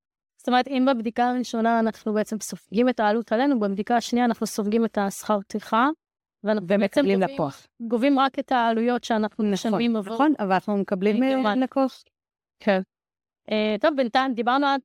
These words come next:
Speaker 1: כה רק על, אה, תחילתו של
Speaker 2: על החלק
Speaker 1: תהליך.
Speaker 2: המהותי.
Speaker 1: אה, בואי נדבר על השאלה, השאלה שנשאלת, אה, בעיקר, כמה זמן לוקח התהליך הזה?
Speaker 2: אז, אה, ההליך הפרוצדורלי של הכנת הבקשות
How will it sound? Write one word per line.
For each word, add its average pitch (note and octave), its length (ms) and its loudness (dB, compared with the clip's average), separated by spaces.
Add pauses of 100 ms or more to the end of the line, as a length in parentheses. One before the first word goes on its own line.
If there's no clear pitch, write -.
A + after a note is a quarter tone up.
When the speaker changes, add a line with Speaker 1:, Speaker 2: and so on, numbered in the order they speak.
(120)
Speaker 1:
כה C4 360 0
רק A#3 240 -2
על, A#3+ 140 0
אה, A3 140 -4
תחילתו A3+ 640 -2
של - 200 -12
Speaker 2:
על G3 100 0
החלק F#3+ 120 -4
Speaker 1:
תהליך. A3 220 2
Speaker 2:
המהותי. F#3+ 500 0 (180)
Speaker 1:
אה, G#3 220 -6
בואי A3 240 0
נדבר C4+ 320 0
על C#4 160 2
השאלה, A#3 560 -2 (240)
השאלה A3+ 960 0 (460)
שנשאלת, A#3 720 0
אה, G#3+ 380 0
בעיקר, G#3 400 0 (600)
כמה D4 240 2
זמן F#4+ 240 0
לוקח F#4+ 340 -4
התהליך G#3 460 0
הזה? G3+ 160 -4 (840)
Speaker 2:
אז, G#3+ 260 0
אה, G#3+ 500 0
ההליך A#3+ 280 2
הפרוצדורלי G#3+ 800 0
של G3 200 -2
הכנת F3+ 580 0
הבקשות G3+ 640 -2